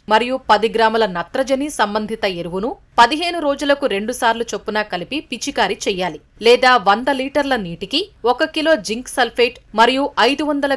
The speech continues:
గ్రాముల సున్నం కలిపి పిచికారీ చెయ్యాలి. జింకు లోపం రాకుండా గుర్తుపెట్టుకోవలసిన విషయాలేమిటంటే, మొక్కలు నాటే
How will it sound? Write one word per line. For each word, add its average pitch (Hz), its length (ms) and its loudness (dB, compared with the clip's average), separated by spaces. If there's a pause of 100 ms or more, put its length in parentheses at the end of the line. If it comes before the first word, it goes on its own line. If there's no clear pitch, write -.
గ్రాముల 247 320 2 (120)
సున్నం 202 380 -6
కలిపి 180 260 -4 (240)
పిచికారీ 240 500 -2 (100)
చెయ్యాలి. 185 360 -2 (500)
జింకు 285 460 -2
లోపం 247 280 2 (120)
రాకుండా 220 380 2 (160)
గుర్తుపెట్టుకోవలసిన 254 920 -2 (120)
విషయాలేమిటంటే, 180 840 -4 (380)
మొక్కలు 359 500 2
నాటే 202 280 2